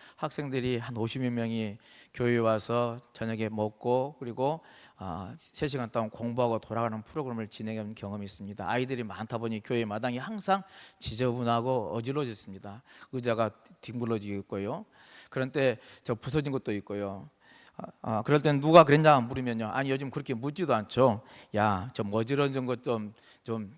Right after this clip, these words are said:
치워라." 그러면요. 한결같이 녹음기 테이프를 돌린 것처럼 똑같은 대답이 나옵니다. 뭐라고 하냐면요. "내가 안 그랬는데요." 나는 책임 없다는 겁니다.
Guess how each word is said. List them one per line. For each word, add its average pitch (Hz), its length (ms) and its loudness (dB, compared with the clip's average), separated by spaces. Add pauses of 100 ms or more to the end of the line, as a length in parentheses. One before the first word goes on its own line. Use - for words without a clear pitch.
(120)
치워라." 226 560 0
그러면요. 117 580 -4 (280)
한결같이 202 1040 -2
녹음기 135 500 -4
테이프를 185 460 -6
돌린 120 200 -4
것처럼 120 300 -6
똑같은 208 440 -4
대답이 113 360 -2
나옵니다. 101 560 -8 (180)
뭐라고 110 280 -4
하냐면요. 107 520 -10 (760)
"내가 110 380 0
안 98 100 -4
그랬는데요." 104 640 -4 (1900)
나는 135 220 0
책임 196 240 -6
없다는 135 300 -6
겁니다. 104 420 -12